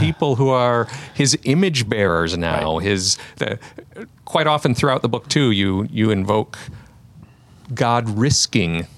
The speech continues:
Speaker 1: risking his reputation,
Speaker 2: Mm-hmm.
Speaker 1: risking his entire plan for all of creation on these people that he's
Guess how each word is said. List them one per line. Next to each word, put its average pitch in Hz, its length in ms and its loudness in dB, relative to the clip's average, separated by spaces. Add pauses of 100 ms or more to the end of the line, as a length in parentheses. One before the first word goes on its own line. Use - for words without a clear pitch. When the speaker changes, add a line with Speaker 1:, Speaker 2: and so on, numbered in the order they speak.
(160)
Speaker 1:
risking 120 400 0
his 117 180 2
reputation, 123 960 0 (160)
Speaker 2:
Mm-hmm. 101 340 0
Speaker 1:
risking 127 600 0 (120)
his 117 220 0 (120)
entire 151 500 0
plan 147 440 0
for 143 140 0
all 135 140 2
of 127 140 -4
creation 139 800 0
on 107 360 0
these 110 300 2
people 90 640 0
that 92 180 2
he's 110 180 0